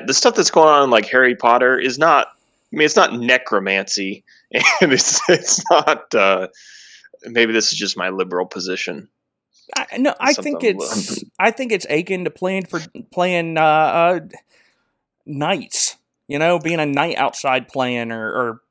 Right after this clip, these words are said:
Speaker 2: playing cops and robbers. It's pretend. Let kids have an imagination
Speaker 1: Or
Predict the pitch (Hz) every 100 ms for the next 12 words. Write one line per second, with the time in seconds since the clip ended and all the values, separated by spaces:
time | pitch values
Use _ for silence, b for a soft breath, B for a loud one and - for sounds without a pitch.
0 | _ - 131 147 135 120 - - _ _
1 | _ - 135 151 - 135 127 147 160 117
2 | 107 - 131 - - - 156 - 156 160
3 | 104 95 - 131 - - 143 - 147 135
4 | 127 131 131 127 113 135 - 117 107